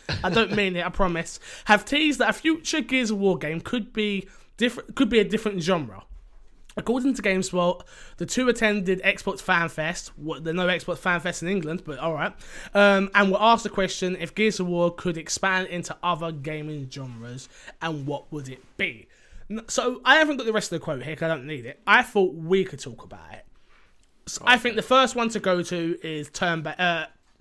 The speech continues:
Speaker 1: is it turn-based strategy, like
Speaker 2: Um,
Speaker 1: Halo was?
Speaker 2: R T S.
Speaker 1: R T S,
Speaker 2: Yeah.
Speaker 1: that's it.
Speaker 2: Yeah,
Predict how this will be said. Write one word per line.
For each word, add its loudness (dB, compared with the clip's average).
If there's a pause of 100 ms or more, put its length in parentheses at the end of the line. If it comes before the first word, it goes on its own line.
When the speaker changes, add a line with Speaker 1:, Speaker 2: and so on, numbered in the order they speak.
(160)
Speaker 1:
is -8
it -16
turn-based -2
strategy, -2 (420)
like 0
Speaker 2:
Um, -8
Speaker 1:
Halo 0
was? 2
Speaker 2:
R -4
T -2
S. -6 (200)
Speaker 1:
R 6
T -4
S, -4
Speaker 2:
Yeah. -2
Speaker 1:
that's -8
it. -14 (380)
Speaker 2:
Yeah, -12